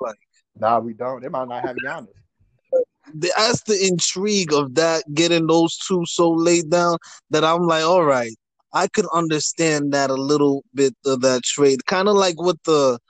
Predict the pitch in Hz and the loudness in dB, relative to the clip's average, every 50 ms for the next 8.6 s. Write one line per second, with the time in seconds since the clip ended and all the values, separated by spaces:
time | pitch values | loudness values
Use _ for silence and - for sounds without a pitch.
0 | _ _ _ _ - - - 175 170 175 160 - 180 160 151 147 135 165 165 160 | _ _ _ _ -10 -4 0 0 0 0 0 0 0 0 0 0 0 2 2 2
1 | 156 151 - 143 135 143 156 160 156 131 - - - - - - - - _ _ | 2 0 0 0 0 0 0 0 -2 -2 -4 -6 -8 -8 -6 -8 -10 -14 _ _
2 | _ _ _ _ _ _ _ 156 156 151 151 147 143 151 160 160 156 147 - - | _ _ _ _ _ _ _ -4 0 0 0 0 2 2 4 4 2 0 -2 -2
3 | 190 170 160 160 - - - - 156 151 151 - - 165 156 156 156 156 156 156 | 0 0 0 -2 -4 -8 -6 -2 0 0 0 0 0 0 2 2 2 2 2 2
4 | 160 160 156 156 160 160 - _ - 165 160 156 156 156 151 147 147 147 139 139 | 2 2 2 0 -2 -2 -4 _ 2 2 4 4 4 4 4 4 4 2 0 -2
5 | 143 147 147 151 160 147 131 139 143 143 139 - - - 156 151 151 147 139 131 | -2 0 0 0 -2 -4 -6 -4 -4 -4 -4 -2 -2 -2 -2 0 0 -2 -2 0
6 | 156 160 160 151 151 151 151 147 - 175 156 156 143 151 156 160 - _ _ _ | 0 0 2 2 2 2 2 0 0 -2 -2 -2 -4 -6 -8 -10 -10 _ _ _
7 | _ - - 175 185 202 226 - _ _ - 131 127 131 123 113 107 104 - - | _ -14 -6 -2 -2 -2 -2 -4 _ _ -12 -10 -8 -6 -6 -8 -10 -10 -6 -2
8 | 131 143 139 - - - 190 190 180 165 170 | -2 0 0 0 0 2 4 4 4 4 2